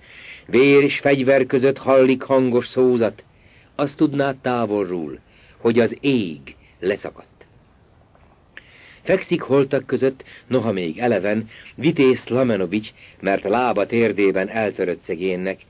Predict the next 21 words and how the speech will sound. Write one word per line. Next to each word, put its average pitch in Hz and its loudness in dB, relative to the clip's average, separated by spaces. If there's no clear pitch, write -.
Ő 170 4
kiált 151 0
az 117 -4
égben, 120 -2
káros 160 0
puskát 127 -4
átkozza 101 -4
török 85 -4
kezében. 67 -12
De 123 2
mikor 123 2
közel 147 2
megy 110 0
ehhez 113 -2
Terhát 101 -4
aga, 104 -4
földről 175 4
az - -4
töröknek 151 2
ruháját 123 0
megkapja, 185 2